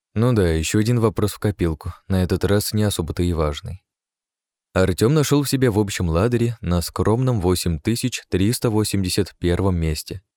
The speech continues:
Ещё некоторое время разглядывал разные причудливые имена тварей, наконец закрыл интерфейс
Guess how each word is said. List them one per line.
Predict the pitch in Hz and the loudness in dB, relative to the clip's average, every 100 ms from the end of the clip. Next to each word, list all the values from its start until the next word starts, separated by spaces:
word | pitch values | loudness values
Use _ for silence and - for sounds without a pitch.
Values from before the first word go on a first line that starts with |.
| _ _ _ _ _ | _ _ _ _ _
Ещё | 98 - | -2 2
некоторое | 160 156 - 120 | 2 0 0 0
время | 101 110 131 117 | 2 2 2 2
разглядывал | 90 92 104 110 101 | 0 2 2 2 2
разные | 98 98 98 85 | 2 2 0 -2
причудливые | 87 82 101 90 87 87 | -2 -2 -2 0 0 2
имена | 87 90 | 2 0
тварей, | 82 82 85 101 82 - _ _ | 0 0 0 2 0 -6 _ _
наконец | - 90 90 85 110 | -4 0 2 2 2
закрыл | 113 107 101 95 | 0 0 0 0
интерфейс | 82 78 78 - 92 120 - | 0 -2 -4 -2 0 -2 -6